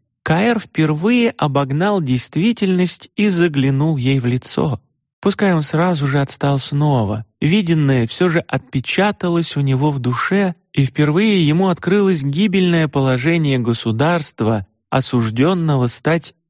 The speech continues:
игралищем похотливого хахаля. Граф выслушал его со вниманием,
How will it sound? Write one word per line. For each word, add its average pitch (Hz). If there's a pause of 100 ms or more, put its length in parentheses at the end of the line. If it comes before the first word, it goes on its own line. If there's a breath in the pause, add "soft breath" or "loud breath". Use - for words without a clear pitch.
игралищем 160
похотливого 123
хахаля. 104 (1300)
Граф 220
выслушал 175
его 156
со 151
вниманием, 156